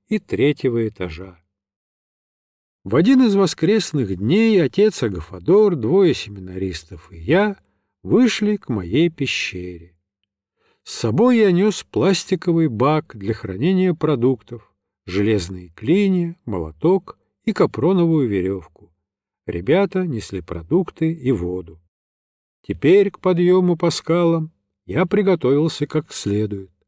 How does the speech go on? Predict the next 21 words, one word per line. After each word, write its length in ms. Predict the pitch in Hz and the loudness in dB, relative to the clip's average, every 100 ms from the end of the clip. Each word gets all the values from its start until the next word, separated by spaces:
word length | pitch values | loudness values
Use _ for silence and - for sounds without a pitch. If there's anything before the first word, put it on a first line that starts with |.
| _ _ _ _ _ _ | _ _ _ _ _ _
Вбил 380 | 90 87 185 202 | -8 2 4 4
в 80 | - | -2
трещины 720 | - 120 151 - - 110 104 | -4 0 0 -2 -4 -2 -4
отвесной 560 | 95 104 120 - 104 | -2 -2 -2 -4 -10
стены 560 | 85 - 104 110 147 - _ _ - | -12 -10 -6 -2 -4 -4 _ _ -6
железные 640 | 90 104 110 90 98 87 | -2 2 2 0 -6 -10
клинья, 720 | - 98 139 185 175 165 165 - _ _ _ - | -10 -2 2 2 2 0 -2 -12 _ _ _ -8
на 100 | 110 | -6
которых 460 | 101 - 220 196 | -2 2 4 4
закрепил 580 | 139 - 113 - 156 185 | 0 -2 -4 0 2 2
альпинистскую 800 | 170 160 110 160 160 - 156 127 | 0 -2 -2 -2 -2 0 2 4
веревку, 640 | 123 107 113 - - 104 _ _ _ _ _ - | 2 2 0 -2 -12 -20 _ _ _ _ _ -6
и 100 | 92 | 0
мы 220 | 147 240 | 2 2
полезли 640 | 196 135 127 196 165 165 | 2 2 4 2 2 0
вверх 720 | 127 87 92 196 208 - - _ _ _ - | -2 -2 2 2 2 -4 -14 _ _ _ -2
на 120 | 160 | 0
головокружительную 1300 | 185 190 175 165 - 107 92 214 208 190 175 170 160 | 4 4 4 2 -2 -8 -2 0 2 2 2 2 0
высоту. 640 | 131 123 - 92 - 101 98 _ _ _ _ _ _ _ _ - | 0 -2 -2 -8 -8 -18 -18 _ _ _ _ _ _ _ _ 0
Я 240 | 127 226 | 4 4
лез 400 | 160 120 - - | 4 0 -6 -8